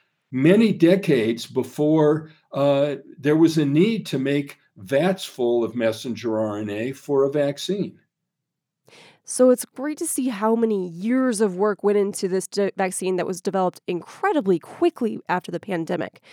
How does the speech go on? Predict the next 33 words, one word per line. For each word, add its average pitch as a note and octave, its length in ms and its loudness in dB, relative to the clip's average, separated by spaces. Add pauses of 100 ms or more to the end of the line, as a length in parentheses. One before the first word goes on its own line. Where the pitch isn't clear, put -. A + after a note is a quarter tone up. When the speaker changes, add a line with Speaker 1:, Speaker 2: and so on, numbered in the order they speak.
(440)
Speaker 2:
Um, A3 420 6 (500)
how D#4+ 220 2
is C5 140 2
the - 160 -2
M D4+ 140 2
R D4+ 120 0
N C4+ 80 -2
A C4 140 0
vaccine A3 580 -2
different G#3+ 400 -4
than G#3 140 -4
how G#3 180 -2
a G#3 80 0
vaccine G3+ 440 -4
like F#3 200 -10
Johnson F#3+ 320 -8
and F3 180 -10
Johnson G3 460 -4
works? - 500 -16 (800)
Speaker 1:
Well, A3 520 2
again, E3+ 480 6
the D3+ 100 2
Johnson G3 480 4
and E3+ 80 2
Johnson F3 440 2
vaccine C#3+ 880 -2 (260)
uses D#3+ 440 6
nucleic D#3 640 2
acid, C3+ 540 -2
but D3 140 0
in C#3 160 0
this E3+ 200 2
case, C#3+ 500 -2